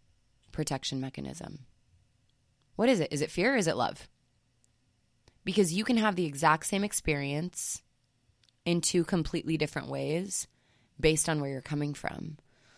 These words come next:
And the fear will hold you down, like, as if you're strapped to a bed.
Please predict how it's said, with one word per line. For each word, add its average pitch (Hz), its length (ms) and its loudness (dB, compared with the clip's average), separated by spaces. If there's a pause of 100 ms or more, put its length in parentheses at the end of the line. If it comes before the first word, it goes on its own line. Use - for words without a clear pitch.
(180)
And 175 160 4
the 160 60 4
fear 190 320 2
will 165 160 2
hold 180 640 4
you 180 120 0
down, 147 680 2 (1080)
like, 156 200 0
as 156 140 2
if 160 120 -2
you're 156 80 0
strapped - 600 2
to 156 160 -2
a 139 40 2
bed. 135 400 -4